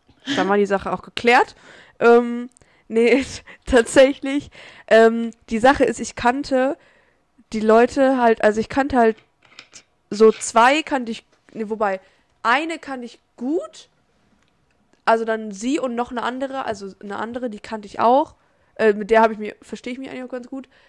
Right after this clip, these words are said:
Dann die andere, die ist, die kannte ich auch,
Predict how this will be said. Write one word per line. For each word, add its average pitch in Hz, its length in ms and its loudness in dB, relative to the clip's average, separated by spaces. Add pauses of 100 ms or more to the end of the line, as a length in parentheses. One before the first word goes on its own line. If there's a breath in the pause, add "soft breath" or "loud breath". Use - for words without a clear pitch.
(140)
Dann 220 300 0 (480)
die 226 200 -12
andere, 302 840 0
die 240 80 -4
ist, - 220 -10 (340)
die 233 80 4
kannte 277 320 0
ich - 160 -2
auch, 294 460 6